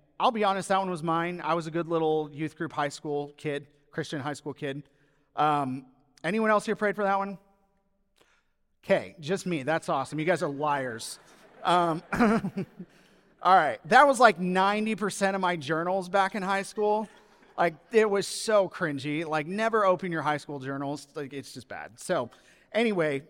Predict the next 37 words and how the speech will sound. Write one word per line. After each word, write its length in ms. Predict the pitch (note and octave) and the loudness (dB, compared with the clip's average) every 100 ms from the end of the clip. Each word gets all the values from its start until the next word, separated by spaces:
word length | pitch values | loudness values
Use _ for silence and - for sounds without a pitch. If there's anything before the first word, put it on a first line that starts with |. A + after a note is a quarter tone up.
| _ - | _ -2
but, 240 | G3 A3 - _ F3 | 2 2 -2 _ -10
but 160 | E3 - | -6 -4
these, 540 | G#3 C4 C4+ - - - - | -2 -2 -4 -8 -14 -20 -10
these 280 | E3 A#3+ B3 | -4 -4 -2
things 200 | A#3 F3+ | -4 -2
bring 220 | F#3+ F#3+ | -2 -2
up 100 | F3+ | -4
something 360 | - F3+ F3 D#3+ | -4 -4 -4 -2
that 240 | E3 D3+ | -2 -2
is, 160 | D3 D3 _ - - - | -8 -14 _ -16 -16 -6
that 180 | D#3 D3+ | -2 0
makes 220 | D#3+ - | -2 -2
sense. 240 | E3+ - | -4 -4
Like, 140 | C#3 - | -8 -4
if 180 | A3 - | -4 -4
this 180 | D4+ C4+ | -6 -8
passage 480 | D#3+ F3+ F3 F3+ D#3 | -2 0 0 -4 -12
is 140 | C#3+ | -12
true, 440 | - E3+ D3 B2 A#2 _ _ _ - | -12 -8 -8 -8 -14 _ _ _ -18
why 360 | A#2 C#3 F#3 | -4 0 0
didn't 240 | A3+ A3+ G3 | 2 0 -2
these 220 | F3+ - | -6 -6
things 220 | E3+ C3+ | -8 -8
happen? 420 | C3 A2 F2 D#2 - _ _ _ _ _ _ _ _ _ _ _ _ | -8 -8 -10 -20 -20 _ _ _ _ _ _ _ _ _ _ _ _
Right? 300 | B2 D3+ F3+ _ _ _ - | -4 -2 -4 _ _ _ -4
Like, 180 | E3 - | -4 -2
if 200 | G#3 B3 | -2 -2
this 140 | B3+ | -4
passage 380 | - F#3+ G3 - | -2 -2 -2 -4
is 100 | F#3+ | -10
true, 220 | - G3+ | -6 -4
why 420 | F3 C3+ C#3+ D3+ E3+ | -4 -2 0 0 0
don't 300 | E3 E3 E3+ | -4 -6 -4
I 160 | C#3+ | -4
have 160 | C#3+ C3 | -4 -6
a 60 | |
Lamborghini? 640 | B2+ B2+ A#2+ A2+ A#2 F2+ | -6 -10 -10 -12 -14 -14